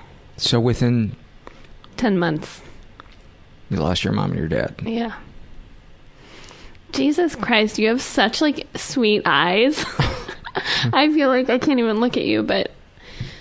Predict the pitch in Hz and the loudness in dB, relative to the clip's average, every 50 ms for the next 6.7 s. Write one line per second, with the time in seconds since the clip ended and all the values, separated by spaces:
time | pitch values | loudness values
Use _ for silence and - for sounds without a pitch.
0 | - - - - - - - - 254 247 247 233 214 202 202 190 190 - - - | -20 -20 -20 -20 -20 -16 -6 -2 2 2 4 4 2 2 0 -2 -4 -6 -12 -20
1 | - - - - - - - - - - - - - - - - - - - - | -20 -20 -20 -20 -20 -16 -10 -10 -10 -10 -10 -14 -20 -20 -20 -20 -20 -20 -20 -20
2 | - - - - 233 226 226 226 226 226 220 220 220 220 220 226 233 226 - - | -20 -16 -6 -2 2 2 4 4 4 4 4 4 4 4 4 2 0 -2 -4 -12
3 | - - - - - - - - - - - - - 214 226 220 208 208 202 196 | -20 -20 -20 -20 -20 -20 -20 -20 -20 -18 -10 -4 0 2 4 4 4 4 2 2
4 | 202 - - - - - - - - - - - - - - - - - - - | 0 -4 -10 -14 -16 -20 -20 -20 -20 -20 -20 -20 -20 -20 -16 -12 -10 -10 -10 -8
5 | - - 226 220 214 233 220 208 208 208 208 202 202 220 214 190 180 180 180 180 | -4 -2 0 2 2 4 4 6 6 6 4 4 4 4 4 4 4 4 4 4
6 | 190 175 165 160 160 - - - - - - - 240 | 4 2 2 2 0 0 0 -2 -2 -2 -2 -4 -4